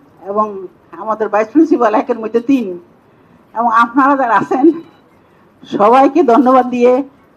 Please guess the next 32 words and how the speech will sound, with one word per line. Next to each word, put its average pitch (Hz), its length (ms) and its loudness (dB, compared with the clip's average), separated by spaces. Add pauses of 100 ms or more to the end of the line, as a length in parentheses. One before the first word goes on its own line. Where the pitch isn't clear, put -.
(200)
আমাকে 254 520 0
অন্তত 269 600 -2 (920)
এইখানে 277 500 -2
দাঁড়িয়ে 240 600 0 (1000)
কথা 233 280 0
বলার 285 240 0
সুযোগ 247 360 -6
দেওয়ার 220 280 2
জন্য 202 420 -2 (540)
আমি 214 280 -4
নিজে 190 280 -4
খুব - 280 -8
গর্বিত 175 340 -2
মনে 247 240 0
করছি। 254 420 -4
আবারও 254 480 0
আপনাদের 247 320 0
সবাইকে 214 420 0
ধন্যবাদ 208 380 -2
দিচ্ছি। 196 320 -6 (420)
তোমরা 254 240 -2
ভালো 226 240 0
থাকো। 262 420 0 (320)
কোথাও 277 300 2
না 330 140 4
কোথাও 285 300 2
আবার 254 440 2
যদি 262 180 2
এরকম 247 140 0
কোনো 247 180 -4
প্রোগ্রাম 233 340 0
করে 202 380 2